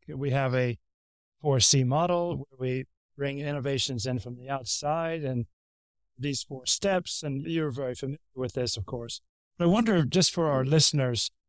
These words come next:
exploring, in other words, an outside innovation,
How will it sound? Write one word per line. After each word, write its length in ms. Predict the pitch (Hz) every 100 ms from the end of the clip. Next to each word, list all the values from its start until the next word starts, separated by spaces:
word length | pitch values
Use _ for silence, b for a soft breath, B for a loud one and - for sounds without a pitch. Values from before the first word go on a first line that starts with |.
| _ _ _ _
exploring, 800 | 170 - - 170 185 202 185 156
in 100 | 143
other 160 | 139 131
words, 340 | 127 127 -
an 140 | 143 147
outside 640 | 156 160 - - 147 143
innovation, 800 | 135 127 120 135 135 - 120 110